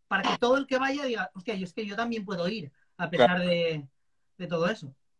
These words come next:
Speaker 2: Claro, claro. Y siempre teniendo en cuenta, ya te digo, todo, todo haciéndolo de, con, con mucho corazón.
Speaker 1: Claro, y luego, eh, cuéntame, o sea, con, ¿cómo es el campo? O sea, el, el, el, eh,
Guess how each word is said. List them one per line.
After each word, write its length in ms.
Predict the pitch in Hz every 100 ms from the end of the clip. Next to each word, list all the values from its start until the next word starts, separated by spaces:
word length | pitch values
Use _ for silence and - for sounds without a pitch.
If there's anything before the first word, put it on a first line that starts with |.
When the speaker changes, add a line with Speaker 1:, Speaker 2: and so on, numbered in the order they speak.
| _
Speaker 2:
Claro, 200 | 127 127
claro. 300 | 127 127 113 117
Y 360 | 113 113 110
siempre 280 | 107 117 120
teniendo 240 | 123 127 131
en 80 |
cuenta, 240 | 127 127 135
ya 100 | 120
te 100 | 123
digo, 200 | 120 107
todo, 640 | 117 127 131 131 131 131 - - - - - - - - -
todo 160 | 135 143
haciéndolo 400 | 147 160 165 170
de, 340 | 160 147 135 127
con, 240 | 127 123 117 117 -
con 160 | 135 131
mucho 220 | 135 147
corazón. 460 | 139 123 107 101 - _ _ -
Speaker 1:
Claro, 240 | 190 214 -
y 100 | 185
luego, 380 | 175 202 254 277 -
eh, 280 | 202 185 -
cuéntame, 420 | 202 214 247 262 269
o 40 |
sea, 160 | - -
con, 220 | 185 190
¿cómo 380 | - 196 214 214
es 240 | 226 208 180
el 140 | 160
campo? 240 | 202 180
O 40 | 160
sea, 120 | 165
el, 240 | 165 165 175
el, 220 | 165 170
el, 340 | 165 160 156 - _ - _ _ _ _ _ _ -
eh, 520 | 185 175 170 170